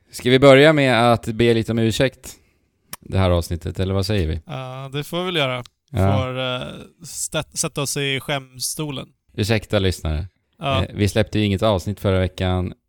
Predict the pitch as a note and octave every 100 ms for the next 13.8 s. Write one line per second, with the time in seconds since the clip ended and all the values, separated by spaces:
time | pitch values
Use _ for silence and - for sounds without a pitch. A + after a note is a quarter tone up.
0 | _ - D3+ D3 C3+ B2 - - _ G#2
1 | C#3 C3 - - A2+ G#2 G#2 G2+ G2+ G2+
2 | G2 G2 G2+ F#2+ F#2 F2 B2+ G#2+ F#2 A2
3 | G2+ G2+ - A2 A2 C3 B2 G#2 - G2+
4 | F2+ - F#2 F2+ E2+ - - F#2+ F2+ F2
5 | E2+ E2+ G2 G2+ E2+ F2 A#2 F2+ - -
6 | - - _ - F#2+ - F2 E2+ D#2+ E2
7 | _ _ _ - D3 C3+ B2 - D3+ D3
8 | D3 D3 C#3+ D3+ C#3 C3+ C3 - D#3 C#3
9 | B2+ C3 C3 B2+ - C3+ C3 D3 E3+ E3
10 | D#3 D#3 D3 _ _ - D3+ D#3 D#3+ C#3+
11 | - D3 C#3+ C#3+ C#3 C#3 D3+ - - E3+
12 | D3+ F#3+ F#3+ C#3+ B2+ C3 - C3+ C3+ B2
13 | B2+ C3 - - C#3 C#3+ C#3 C#3